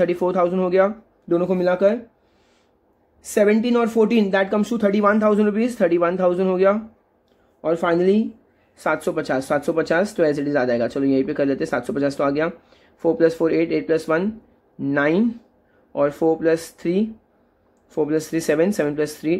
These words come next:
टेन। तो एक लाख नौ हजार सात सौ पचास। तो यहाँ पे भी स्टूडेंट्स अमाउंट हमारा आ रहा है वन लाख नाइन थाउजेंड सात सौ पचास।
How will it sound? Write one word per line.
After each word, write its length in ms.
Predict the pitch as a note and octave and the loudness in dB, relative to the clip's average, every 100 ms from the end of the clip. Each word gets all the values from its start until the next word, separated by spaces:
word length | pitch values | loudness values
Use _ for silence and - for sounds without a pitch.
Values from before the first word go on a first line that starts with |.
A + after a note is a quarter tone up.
| - | 0
टेन। 200 | C#3 A#2+ | 0 0
तो 140 | D3+ | -2
एक 220 | - F#3 F#3 | 0 0 2
लाख 220 | F#3 F3+ | 2 2
नौ 200 | E3 E3+ | 0 0
हजार 240 | E3 E3 | 2 0
सात 220 | F#3+ D#3 | 0 -2
सौ 60 | E3+ | -2
पचास। 460 | C3+ C3+ G2 - - | -6 -6 -8 -8 -12
तो 60 | |
यहाँ 160 | D#3 D3+ | -8 -4
पे 100 | F3 | -4
भी 120 | F#3 | -4
स्टूडेंट्स 300 | F#3+ F#3 F3+ | -4 -2 0
अमाउंट 260 | E3 E3 E3+ | 2 2 0
हमारा 260 | E3 D#3+ | 0 0
आ 180 | E3 D3 | 2 2
रहा 120 | D#3+ | 2
है 180 | F#3 A#3 - _ _ _ _ - | 0 -4 -12 _ _ _ _ -14
वन 320 | C#3+ F3 G3 | -6 -4 -4
लाख 300 | G3 G#3 - _ _ _ _ _ | -4 -6 -10 _ _ _ _ _
नाइन 280 | D#3 E3 F3 | -6 -4 -2
थाउजेंड 320 | E3+ E3 F3+ | -4 -4 -6
सात 200 | G3 D3+ - | -6 -8 -6
सौ 80 | |
पचास। 500 | E3 C3 A#2+ F2 - | -8 -6 -8 -10 -14